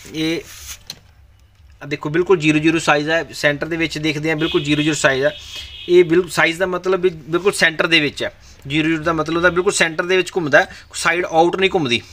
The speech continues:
ਅਗਰ ਇਹ ਆਊਟ ਘੁੰਮੇ, ਤਾਂ ਫਿਰ ਵੀ ਇਹਦਾ, ਅਹ, ਜਿਹੜਾ ਬੁਸ਼ ਹੈ, ਉਹ ਖਰਾਬ ਹੈ, ਉਹਨੂੰ ਚ-, ਅਹ, ਠੀਕ ਕਰੋ। ਇਹ ਦੋਨੇ ਚੀਜ਼ਾਂ ਜਦੋਂ ਇਹਦੇ ਵਿੱਚ ਬਿਲਕੁਲ ਸੈਂਟਰ ਦੇ ਵਿੱਚ ਘੁਮਾਉਣ 'ਤੇ ਵੀ ਇਹ ਬਿਲਕੁਲ ਸੈਂਟਰ 'ਚ ਰਵੇ, ਇਹਦਾ brake wheel ਸੈਂਟਰ 'ਚ ਰਵੇ, ਤਾਂ ਇਹਦਾ ਮਤਲਬ ਹੈ ਵੀ ਆਪਣਾ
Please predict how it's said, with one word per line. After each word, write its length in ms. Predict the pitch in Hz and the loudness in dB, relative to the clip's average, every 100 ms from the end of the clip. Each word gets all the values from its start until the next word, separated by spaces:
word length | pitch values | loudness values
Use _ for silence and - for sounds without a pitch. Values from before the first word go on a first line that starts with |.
| - - - - - - - - 160 | -20 -20 -20 -20 -20 -20 -20 -6 2
ਅਗਰ 140 | 185 | 6
ਇਹ 60 | 202 | 6
ਆਊਟ 160 | 190 - | 6 2
ਘੁੰਮੇ, 280 | 202 185 214 - - - | 0 0 -4 -10 -18 -6
ਤਾਂ 80 | 196 | -2
ਫਿਰ 220 | 185 185 | 2 2
ਵੀ 180 | 190 190 | 2 0
ਇਹਦਾ, 180 | 180 185 | 2 0
ਅਹ, 920 | 156 143 156 151 143 135 131 107 127 | -2 -6 0 2 4 2 -2 -6 -6
ਜਿਹੜਾ 280 | 147 170 | 0 2
ਬੁਸ਼ 300 | 156 160 - | 2 0 2
ਹੈ, 80 | 156 | 4
ਉਹ 100 | 170 | 2
ਖਰਾਬ 320 | - 147 120 | 2 2 2
ਹੈ, 40 | 143 | 0
ਉਹਨੂੰ 240 | 165 165 | -2 -4
ਚ-, 200 | 151 170 151 | -8 -6 -6
ਅਹ, 60 | |
ਠੀਕ 260 | - 147 139 | -2 0 0
ਕਰੋ। 220 | 113 92 - _ - - - - - _ - - - - - - - - | -2 -8 -16 _ -20 -20 -20 -20 -20 _ -20 -20 -20 -20 -20 -20 -10 2
ਇਹ 120 | 190 | 4
ਦੋਨੇ 200 | 202 214 | 4 2
ਚੀਜ਼ਾਂ 280 | 202 196 208 | 0 2 2
ਜਦੋਂ 280 | 156 175 208 | 2 2 4
ਇਹਦੇ 180 | 202 | 4
ਵਿੱਚ 220 | 190 185 175 | 4 4 4
ਬਿਲਕੁਲ 280 | 208 214 | 2 2
ਸੈਂਟਰ 340 | 202 175 170 190 | 0 0 0 2
ਦੇ 120 | 196 | 4
ਵਿੱਚ 180 | 190 - | 4 2
ਘੁਮਾਉਣ 320 | 202 175 135 139 | 0 4 2 4
'ਤੇ 160 | 180 | 4
ਵੀ 120 | 190 | 6
ਇਹ 80 | 208 | 4
ਬਿਲਕੁਲ 240 | 190 196 190 | 4 4 2
ਸੈਂਟਰ 320 | 165 160 180 | 2 -2 -2
'ਚ 100 | 185 | 0
ਰਵੇ, 240 | 170 190 | 4 4
ਇਹਦਾ 280 | 180 160 175 | 2 2 2
brake 280 | 165 170 185 | 4 2 4
wheel 100 | 180 | 2
ਸੈਂਟਰ 320 | 165 151 175 | 2 -2 -4
'ਚ 80 | 170 | 0
ਰਵੇ, 280 | 160 175 107 _ - - _ _ _ - | 2 2 0 _ -20 -20 _ _ _ -4
ਤਾਂ 80 | 208 | -2
ਇਹਦਾ 140 | 208 | 0
ਮਤਲਬ 340 | 202 180 196 196 | 0 2 4 4
ਹੈ 80 | |
ਵੀ 100 | 196 | 4
ਆਪਣਾ 420 | 202 190 190 196 | 2 2 4 4